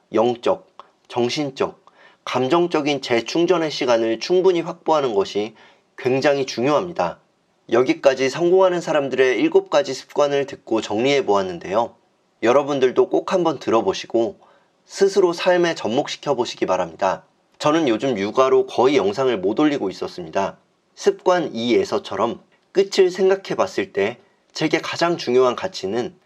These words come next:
지금 제 아기와 아내와 함께 충분한 시간을 보내는 것이라고 생각했기 때문입니다.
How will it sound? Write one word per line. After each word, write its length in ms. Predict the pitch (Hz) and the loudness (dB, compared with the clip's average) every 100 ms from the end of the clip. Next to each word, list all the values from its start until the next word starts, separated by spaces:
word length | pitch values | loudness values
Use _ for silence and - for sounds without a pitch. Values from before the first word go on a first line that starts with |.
| _ _ _ | _ _ _
지금 320 | - 147 165 156 | -4 0 0 2
제 120 | 156 | 2
아기와 640 | 87 110 139 139 135 104 | 2 0 2 4 4 2
아내와 300 | 95 107 113 | 0 2 2
함께 520 | 117 123 - 101 113 _ _ _ | 2 -4 -2 -2 -2 _ _ _
충분한 500 | - 196 190 196 180 | -2 2 4 4 2
시간을 460 | 180 170 151 147 143 | 2 0 0 0 -2
보내는 360 | - 107 120 113 | 0 0 0 0
것이라고 460 | 110 - 110 110 | 0 2 2 2
생각했기 560 | 107 160 170 170 127 127 | -4 -6 -6 -8 -12 -2
때문입니다. 680 | 143 165 151 92 78 90 | 0 0 -2 -6 -4 -6